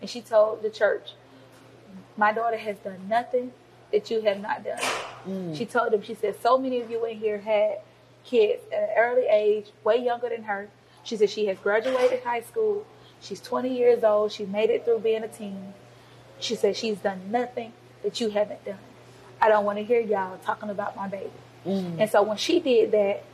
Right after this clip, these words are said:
Speaker 1: I felt like I had some support. You know, when my dad said that, I felt like I had some support. I felt like the prodigal son returning back home to his father. And when his father put him on the best garments, he put him on rings, and he told him, "You don't have to go out there and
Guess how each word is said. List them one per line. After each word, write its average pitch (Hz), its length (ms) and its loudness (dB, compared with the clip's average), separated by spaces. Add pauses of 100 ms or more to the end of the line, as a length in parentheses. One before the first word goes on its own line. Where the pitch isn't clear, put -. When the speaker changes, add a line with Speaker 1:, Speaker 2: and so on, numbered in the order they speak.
(360)
Speaker 1:
I 214 100 4
felt 233 320 4
like 214 140 -2
I 208 60 -4
had 208 220 -2
some 196 140 -14
support. - 560 2 (120)
You 233 100 -2
know, 202 100 2
when 202 140 0
my 196 140 -4
dad 269 420 4
said - 240 -6
that, 202 160 -16 (260)
I - 60 -6
felt - 180 2
like - 120 -4
I 208 60 -2
had 208 180 0
some 208 180 -16
support. - 480 -2 (340)
I 226 120 6
felt 247 340 2
like 220 260 4 (200)
the 214 80 0
prodigal 233 400 0
son 208 520 -6
returning 214 460 -4
back 214 240 -2
home 208 360 -6
to 208 100 0
his 196 140 -4
father. - 380 -4 (480)
And 214 160 0
when 202 120 -4
his 196 120 -12
father 240 280 0
put 226 200 -4
him 214 160 -4
on 202 120 -6
the 196 60 -8
best 226 380 -4
garments, 196 400 -4
he - 60 -16
put 240 220 0
him 214 100 -4
on 190 180 -6
rings, 214 420 -8
and 202 80 -6
he 208 80 -4
told 208 260 4
him, 208 80 -6 (300)
"You 269 100 0
don't 277 160 0
have 277 160 2
to 494 80 0
go 233 200 -4
out - 160 2
there 208 140 2
and 202 100 -6